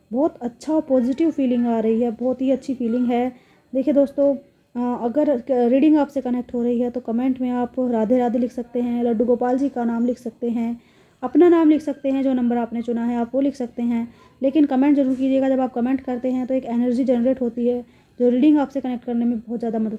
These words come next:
करती है। Thank you very much दोस्तों, हमारी video देखने के लिए, हमारे channel पर आने के लिए। इसी तरह देखते रहिए और life में हम प्रार्थना करते हैं भगवान से कि आपकी life में सब कुछ अच्छा हो, आपकी life में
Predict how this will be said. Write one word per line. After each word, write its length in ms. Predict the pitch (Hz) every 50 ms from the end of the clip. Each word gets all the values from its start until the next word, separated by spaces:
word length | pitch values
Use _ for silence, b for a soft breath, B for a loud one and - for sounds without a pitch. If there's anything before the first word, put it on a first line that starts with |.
| _ -
करती 240 | 208 196 196 - 220
है। 200 | 220 226 226 -
Thank 400 | - _ - - 214 226 220 254
you 80 | 240
very 220 | 240 233 233 262 262
much 120 | 277 262
दोस्तों, 360 | 247 262 254 254 269 262 269 262 B B B B B B -
हमारी 300 | 233 254 254 254 247 254
video 280 | 220 247 247 240 294
देखने 320 | 294 277 277 262 269 269 254
के 60 | 254
लिए, 120 | 254 269
हमारे 280 | 262 254 240 254 247 262
channel 300 | 254 - 247 233 254 277
पर 160 | 277 285 269
आने 240 | 254 240 233 233 240
के 120 | 240 247
लिए। 280 | 240 233 233 240 240 240 233 - b b b b b b -
इसी 180 | 269 247 330
तरह 200 | 294 311 294 285
देखते 280 | 233 269 254 262 262 262
रहिए 200 | 254 254 254 262
और 140 | 262 254 247
life 420 | 233 233 240 269 311 320 302 -
में 260 | 262 254 262 262 262 262 b b b b b b
हम 180 | - 254 254 240
प्रार्थना 400 | - 269 262 262 262 - 302 302
करते 280 | - 254 240 247 254
हैं 100 | 254 247
भगवान 360 | 226 247 220 233 254 262 269 254
से 140 | 262 269
कि 80 | 240 254
आपकी 260 | 254 247 247 - 254
life 300 | 240 233 240 262 285 285
में 80 | 285 254
सब 180 | 262 233 220
कुछ 140 | - 233 220
अच्छा 220 | 220 - - 240 208
हो, 180 | 208 214 180 165 - - 226
आपकी 220 | 220 220 - - 240
life 380 | 233 233 240 262 277 262 -
में 240 | 254 254 262 269 262